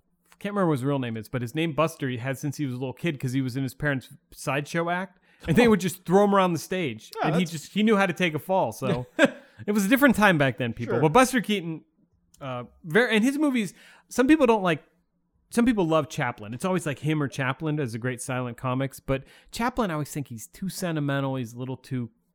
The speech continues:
Speaker 1: maudlin. But Keaton, you just watch him, you're like, "How did he do that?"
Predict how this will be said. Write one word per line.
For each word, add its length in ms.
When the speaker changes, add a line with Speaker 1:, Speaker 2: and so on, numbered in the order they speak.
Speaker 1:
maudlin. 720
But 160
Keaton, 460
you 140
just 220
watch 220
him, 80
you're 80
like, 140
"How 420
did 200
he 180
do 320
that?" 380